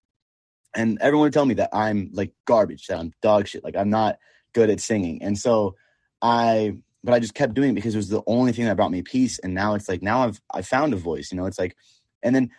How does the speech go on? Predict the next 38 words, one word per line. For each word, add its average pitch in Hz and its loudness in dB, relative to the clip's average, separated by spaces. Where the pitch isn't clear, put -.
I've 139 2
learned 151 0
stories 147 2
that, 123 2
you 127 2
know, 110 0
Ed, 123 2
Ed 135 4
Sheeran 127 0
and 90 -4
Adam 117 2
Levine 104 0
couldn't 95 -4
even 85 -4
sing 85 -6
when 82 -4
they 82 -6
started 80 -6
their 80 -4
career. 78 -8
So 95 -10
it's 101 -8
like, 92 2
stories 151 2
like 123 2
that 107 4
really 113 0
inspired 104 2
me 104 0
that, 82 -2
like, 80 -4
anybody 107 2
can, 87 -6
can 87 -6
really 101 0
create 95 -4
art 107 2
and, 87 -4